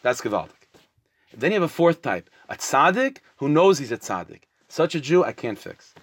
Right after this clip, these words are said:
Such a Jew, I can't fix. The person you brought is a tzaddik, and he knows he's a tzaddik. There's no tikkun for such a Yid."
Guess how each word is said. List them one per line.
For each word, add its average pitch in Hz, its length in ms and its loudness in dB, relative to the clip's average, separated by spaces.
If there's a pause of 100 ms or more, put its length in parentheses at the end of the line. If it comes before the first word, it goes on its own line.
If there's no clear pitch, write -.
(760)
Such 160 160 -6
a - 20 -4
Jew, 147 80 0
I 120 60 -2
can't 95 240 -10
fix. - 240 -20 (180)
The 120 100 -8
person 190 360 0
you 170 80 0
brought 156 200 2
is 135 140 -2
a - 60 -6
tzaddik, 175 420 0
and 139 80 -6
he 139 80 -4
knows 147 220 2
he's 107 100 -10
a 104 60 -8
tzaddik. 92 340 -8
There's 113 140 -10
no 147 100 -2
tikkun 117 300 -10
for 95 80 -14
such - 260 -12
a - 60 -20
Yid." 85 120 -20